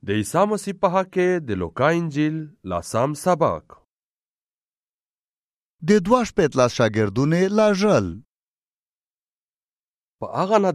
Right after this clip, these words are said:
Speaker 1: د ورستې عیسی نور دوه شپېته لاس شاګردون وټاکل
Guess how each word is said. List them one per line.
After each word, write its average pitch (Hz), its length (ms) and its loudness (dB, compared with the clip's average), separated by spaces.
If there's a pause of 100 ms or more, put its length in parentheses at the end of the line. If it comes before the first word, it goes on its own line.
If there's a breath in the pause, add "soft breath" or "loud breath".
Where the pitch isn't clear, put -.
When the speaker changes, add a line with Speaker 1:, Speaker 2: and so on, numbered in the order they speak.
Speaker 1:
د 107 100 0
ورستې 120 680 -6
عیسی 127 240 -2 (140)
نور 190 200 4 (120)
دوه 202 220 0
شپېته 107 320 -4
لاس 113 180 -2
شاګردون 90 480 -4
وټاکل 131 520 -2